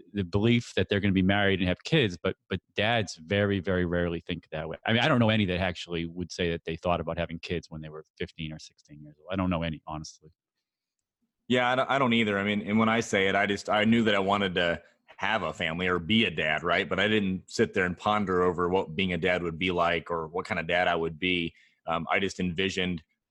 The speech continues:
Speaker 2: playing with my kids as my dad played with me, I guess, you know, on the ball field would be the only thing. I think you're also right. My wife is in the bridal industry, Daniel, and so she gets to, to talk to all these brides, and it's amazing to hear that, you know, they've envisioned their wedding day down to the,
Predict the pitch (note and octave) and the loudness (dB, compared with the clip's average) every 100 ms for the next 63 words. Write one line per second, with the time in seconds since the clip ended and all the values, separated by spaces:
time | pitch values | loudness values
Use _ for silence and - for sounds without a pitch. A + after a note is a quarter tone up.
0 | _ _ _ _ _ _ _ - A2+ G#2+ | _ _ _ _ _ _ _ -2 2 2
1 | G2+ G2+ G#2 G2+ F#2+ F2+ F2 F2+ F#2 F#2 | 2 2 0 0 0 0 0 0 2 0
2 | - F#2 E2+ - F#2 E2+ D#2+ D#2+ D#2+ - | 0 -2 -2 -4 -2 0 0 0 -2 -4
3 | D#2 D#2 F2 F2 F2+ F2 F2+ - E2 D#2+ | -10 -8 -4 -2 0 2 2 2 -4 -4
4 | E2+ E2 E2+ E2+ E2 G2 F2 E2 - _ | -8 -8 -6 -8 -4 -2 -2 -6 -16 _
5 | - G#2+ B2 A#2 G2+ G#2 A#2 F#2+ F2+ G2+ | -4 0 0 2 2 2 2 0 2 4
6 | F#2+ F2+ - G2 G2 G2+ G2+ G2 G2 F#2 | 4 0 -2 0 2 2 2 0 0 0
7 | F2 F2 D#2 A2 C#3+ F2 E2+ - - D#2+ | 0 -2 0 2 2 0 -4 -6 -4 -4
8 | D2+ E2+ F2 F2+ F2+ - F#2 F2 - _ | -2 -2 -2 -2 -4 0 0 0 -4 _
9 | _ - A#2 G#2+ - G2+ F2+ F2+ _ - | _ -2 0 0 0 0 0 0 _ -14
10 | F2+ A2 G#2+ G2+ F#2 E2 - G2+ G#2 F2 | 0 0 2 0 0 -2 2 4 4 0
11 | E2+ F#2 - F#2+ G#2 G#2 F2+ F2+ F#2 F#2+ | -2 -2 -2 0 0 0 -2 0 0 0
12 | F2 E2+ _ _ - F#2 G#2+ G#2 G2 G2+ | -2 -4 _ _ -6 -2 2 2 2 2
13 | G#2+ G#2+ F#2 F2+ F2 F#2+ G#2+ G#2+ F2 E2+ | 2 0 0 -2 0 2 4 4 4 2
14 | E2+ F2 F#2 F#2 F#2+ F2+ F2 | 2 2 0 -2 -2 0 0